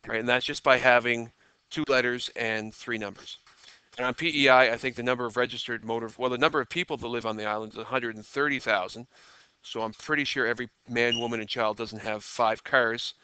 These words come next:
So with that combination of letters and numbers, we will probably be guaranteed never to have repeat license plates on P E I.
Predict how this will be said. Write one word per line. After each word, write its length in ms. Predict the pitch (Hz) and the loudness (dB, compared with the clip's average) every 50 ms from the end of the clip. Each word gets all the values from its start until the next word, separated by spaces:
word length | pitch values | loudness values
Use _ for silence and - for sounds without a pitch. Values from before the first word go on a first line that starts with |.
| _ _ _ _ _ _ _ _ _ | _ _ _ _ _ _ _ _ _
So 540 | - - - - 123 117 113 113 113 110 104 110 | -12 -10 -6 -2 0 0 0 0 -2 -4 -8 -6
with 240 | 120 135 147 143 - | -2 -2 -2 2 6
that 220 | - 135 127 127 - _ _ _ _ _ _ _ _ _ | 8 8 8 8 6 _ _ _ _ _ _ _ _ _
combination 580 | - - - 123 120 120 117 120 120 - - 120 | -12 -8 -6 -6 -2 0 0 0 0 -2 -6 -8
of 120 | 104 107 | -4 0
letters 300 | 117 113 113 113 110 107 | 0 2 2 0 -4 -6
and 100 | 113 107 | -6 -6
numbers, 420 | 107 107 107 101 107 107 107 - - _ - - _ _ _ _ _ | -6 -6 -6 -6 -8 -10 -10 -12 -14 _ -20 -20 _ _ _ _ _
we 120 | 110 113 | -16 -12
will 140 | 101 110 107 | -12 -12 -12
probably 440 | - - - 123 127 127 127 113 113 | -8 2 2 4 4 4 0 -4 -6
be 140 | 107 117 107 | -8 -10 -4
guaranteed 540 | - 117 113 110 110 107 - 113 110 107 107 | -2 -2 0 0 -2 -4 -6 -10 -12 -8 -6
never 240 | 110 110 107 110 110 | -6 -4 -4 -4 -6
to 60 | 107 | -6
have 260 | 107 107 104 101 98 | -6 -6 -6 -6 -8
repeat 380 | 104 110 107 - - 117 - - | -10 -12 -12 -12 -14 -14 -10 -8
license 280 | 101 107 104 - 110 | -8 -8 -8 -12 -16
plates 340 | - - 104 95 101 - - | -12 -10 -8 -8 -8 -8 -10
on 200 | - - 104 95 | -10 -12 -12 -14
P 140 | - - 107 | -14 -18 -18
E 200 | 76 85 92 - | -16 -16 -16 -16
I. 100 | - - | -16 -18